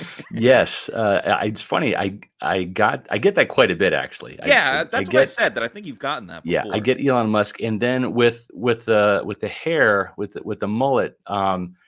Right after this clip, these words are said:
Speaker 1: when I have a, a ball cap on, I'm, I'm like a dead ringer for Phil Mickelson.
Speaker 2: Yes,
Speaker 1: So,
Speaker 2: that was the other one. I couldn't
Speaker 1: yeah,
Speaker 2: remember.
Speaker 1: the only problem with those comparisons is, is really four things.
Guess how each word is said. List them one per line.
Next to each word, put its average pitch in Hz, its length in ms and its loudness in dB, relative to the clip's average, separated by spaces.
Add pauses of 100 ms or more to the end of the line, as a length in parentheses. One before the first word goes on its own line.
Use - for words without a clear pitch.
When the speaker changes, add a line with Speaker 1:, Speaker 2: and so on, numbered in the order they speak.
Speaker 1:
when 120 200 -4
I 113 60 2
have 117 180 -4
a, - 160 0
a 107 60 -8
ball 120 240 0
cap 95 280 -2
on, 87 440 -2
I'm, 104 240 -4
I'm 104 120 -4
like 98 180 -4
a 95 40 -4
dead 90 260 -4
ringer 92 320 -6
for 85 160 -10
Phil 90 200 -4
Mickelson. 82 460 -10 (420)
Speaker 2:
Yes, 131 320 -4
Speaker 1:
So, - 100 -2
Speaker 2:
that 127 160 0
was 135 140 -10
the 123 100 -10
other 110 200 -8
one. 80 200 -20
I 80 80 -20
couldn't - 160 -8
Speaker 1:
yeah, 78 120 0
Speaker 2:
remember. - 180 -14
Speaker 1:
the 120 80 4
only 175 180 2
problem 156 480 0
with 107 120 -2
those 107 200 0
comparisons 90 800 -6
is, 80 240 -6
is 87 180 -14
really 90 560 -4
four 107 240 -4
things. 80 460 -8